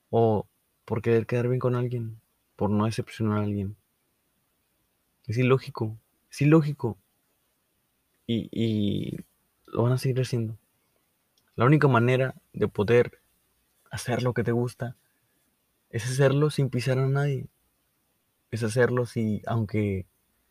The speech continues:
la gente a tu alrededor no está de acuerdo. Si tú estás pisando a ellos, pues algo está pasando. Pero si no están de acuerdo, pues es su pedo. Ellos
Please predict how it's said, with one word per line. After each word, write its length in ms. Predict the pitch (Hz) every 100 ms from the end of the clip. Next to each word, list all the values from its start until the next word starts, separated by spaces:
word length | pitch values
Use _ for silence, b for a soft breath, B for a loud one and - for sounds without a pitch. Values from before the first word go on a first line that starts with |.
| _ _ -
la 60 | 98
gente 220 | 110 113
a 20 |
tu 80 | 113
alrededor 280 | 117 113 117
no 60 | 117
está 160 | -
de 60 | 117
acuerdo. 420 | - 113 107 110 - -
Si 140 | 123
tú 280 | - 139 143
estás 280 | 143 147 139
pisando 300 | 135 143 135
a 60 | 139
ellos, 240 | 147 143
pues 200 | - 117
algo 140 | 127
está 140 | 131 135
pasando. 500 | 135 135 131 113 113 _ _
Pero 120 | 120
si 80 | 127
no 60 | 131
están 240 | - 143
de 80 | 139
acuerdo, 320 | 147 143 143
pues 240 | - 123
es 60 | 120
su 120 | 131
pedo. 360 | 131 135 131 - _ _ _ _ _
Ellos 340 | 104 113 123